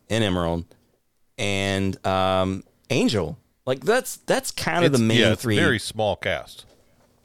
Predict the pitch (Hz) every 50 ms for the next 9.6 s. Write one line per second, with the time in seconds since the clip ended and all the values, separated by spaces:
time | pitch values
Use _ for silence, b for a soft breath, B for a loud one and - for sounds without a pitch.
0 | _ - - 123 113 117 113 104 123 147 214 - - - 165 156 147 139 - -
1 | 120 117 117 117 113 - - - _ _ _ _ _ - _ _ b b b b
2 | b b b - 104 104 - 135 120 - 104 104 98 95 92 92 92 - B B
3 | B B B B B B B B - 92 92 90 90 90 90 - - - - -
4 | 131 120 117 113 156 208 240 226 - - 143 151 214 269 269 - - 135 131 -
5 | - 135 131 131 127 127 - 131 113 104 95 90 90 90 90 90 87 92 90 87
6 | b b b b b b b b b b b - 277 339 - - 208 139 143 131
7 | 123 117 113 101 - _ 123 107 120 107 - - 147 127 131 160 208 - - 175
8 | 143 135 123 113 104 101 98 98 92 92 90 90 90 - - _ _ _ _ _
9 | - 120 120 120 107 - - - 107 104 85 -